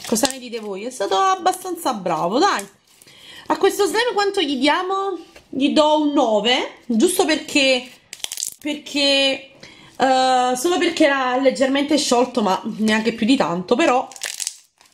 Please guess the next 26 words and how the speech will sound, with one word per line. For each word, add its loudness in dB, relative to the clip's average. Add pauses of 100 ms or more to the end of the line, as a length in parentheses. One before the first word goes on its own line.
(100)
è -2
molto -2
scoppiettante. -8
Voi -4
che -6
voto -6
gli -4
date? -2
No, 2
io 2
non 2
sono 0
clemente, 2
anche 0
se 2
il 0
mio 4
ragazzo, 0
ragazzi. 0
Vediamo 0
un -2
altro -4
slime. 2 (520)
Mi 8
sconfinfera 2
questo. -2